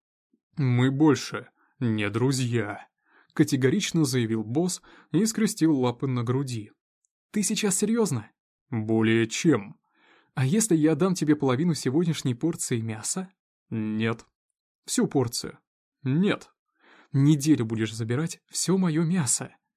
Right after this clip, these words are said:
«Месяц», медленно протянул Совух, слегка подавшись вперёд и сложив лапы на столе. «По рукам», сразу же согласился я. «Так, может,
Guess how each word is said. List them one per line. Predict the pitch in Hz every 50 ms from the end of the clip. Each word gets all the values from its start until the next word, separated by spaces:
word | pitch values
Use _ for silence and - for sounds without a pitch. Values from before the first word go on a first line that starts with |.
| _ _ _ _ _ _
«Месяц», | - 113 110 110 113 120 127 131 135 135 135 139 139 135 127 117 104 - - - - - 123 - - - - - - - - - _ _ _ _ _ -
медленно | 123 120 120 156 202 185 202 190 185 180
протянул | - 160 147 - - 127 113 104 101
Совух, | - - 190 196 196 196 - - _ - - - - -
слегка | - - 175 160 143 - - 220 220
подавшись | 220 - 208 185 139 139 127 117 - - 113 - -
вперёд | - - 127 - 165 190 185 185 _
и | - 214 214
сложив | - - 165 151 123 127 120 113 - -
лапы | 127 143 175 180 - _ - 175 156
на | 139 127 120
столе. | 117 - - - 127 113 110 104 - - _ _ _ _ _ _ _ _ _ _ _ _ _ _
«По | - 220
рукам», | 254 269 - - 208 202 196 190 - _ _ _ _
сразу | - - - 131 135 180 165 180
же | 160 170 170
согласился | - 147 120 120 113 110 - 123 113 110 - 127
я. | 117 113 110 107 110 - _ _ _ _ _ _ _ _ _ _ _ -
«Так, | - 170 -
может, | 196 202 185 - 175 170 -